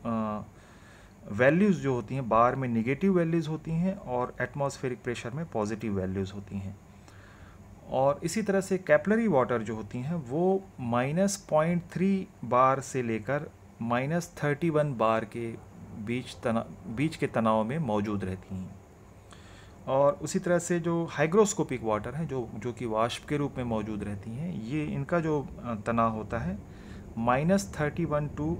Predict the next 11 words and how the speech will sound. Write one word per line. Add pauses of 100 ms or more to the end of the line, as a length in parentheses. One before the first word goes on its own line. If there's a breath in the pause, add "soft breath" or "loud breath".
(140)
माइनस (180)
टेन
थाउजेंड
बार (720)
के
तनाव
में
ये (520 loud breath)
मौजूद
रहती
हैं।